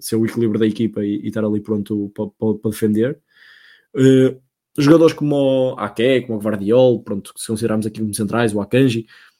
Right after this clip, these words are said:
jogadores que já caem mais no corredor, já são capazes de numa li-, desmontar para uma linha três. Posso pegar agora em, em jogadores que jogam mesmo em linhas de três, como,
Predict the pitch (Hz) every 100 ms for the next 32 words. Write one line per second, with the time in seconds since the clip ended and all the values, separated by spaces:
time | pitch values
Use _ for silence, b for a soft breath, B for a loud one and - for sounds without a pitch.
0 | _ - 123 123 127 123 127 123 123 117
1 | 117 110 117 127 120 117 117 117 117 117
2 | 110 110 113 117 113 113 - _ - 123
3 | 117 117 117 113 113 110 107 135 123 -
4 | _ 104 - 117 113 110 110 110 - _
5 | 117 113 113 - 117 113 120 113 113 113
6 | 107 - 117 110 107 104